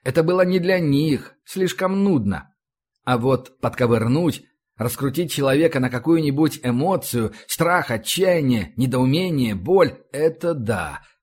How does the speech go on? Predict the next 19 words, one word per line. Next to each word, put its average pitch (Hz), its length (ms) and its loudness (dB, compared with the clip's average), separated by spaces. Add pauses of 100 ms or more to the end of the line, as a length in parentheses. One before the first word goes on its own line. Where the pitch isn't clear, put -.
в 113 80 -2
этом 160 240 0
они 147 200 0
короли. 127 840 -2 (500)
Но 120 240 0
этот 135 360 -6
паразит – 120 640 -2 (280)
самоутверждающийся 127 1300 0
за 117 220 -4
счет 127 260 -4
унижения 123 520 0
других, 117 500 -4 (400)
даже 151 320 -2
не 170 120 -2
подозревал, 151 920 0
что - 200 -4
на 123 80 0
этот 113 320 -2
раз 139 320 -4